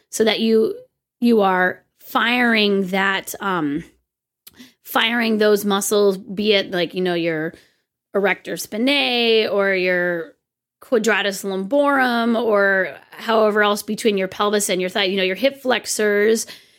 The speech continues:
so that you basically maintain a standing position, but in a plank position, in which case, if you do that, you would be training a particular tension down your lower back.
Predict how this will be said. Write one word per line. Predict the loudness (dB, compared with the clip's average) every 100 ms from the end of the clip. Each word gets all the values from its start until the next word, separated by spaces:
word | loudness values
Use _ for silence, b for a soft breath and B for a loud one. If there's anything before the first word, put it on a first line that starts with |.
| B B
so | 0 2 2
that | 0 -2 -2 -2
you | 0 2 0 0
basically | 0 0 -4 -6 -4 0 2 2 0 -2 b b
maintain | 2 2 4 2 0 -2 0 2 0
a | 0
standing | -4 -2 0 2 2 2 -2
position, | -4 -2 -2 -2 -4 -4 -6 b -6
but | 0 0 0
in | -2
a | -4
plank | -6 0 2 0 -4 _ _ _ _
position, | -2 0 0 -2 -4 -4
in | 2 4
which | 4 0 -4
case, | -6 -4 -2 -2
if | -4
you | -6
do | -4 -4
that, | -2 0 0 -2 -6 b b b
you | 0 2
would | 4 2
be | -2
training | -4 -6 -2 0 2 2 0 0 -2 -6 b b _
a | -8
particular | -4 -2 -2 0 0 0
tension | -2 -2 0 2 2 0
down | 0 0 0
your | 0 0
lower | 0 0 -2
back. | -2 -2 -2 -6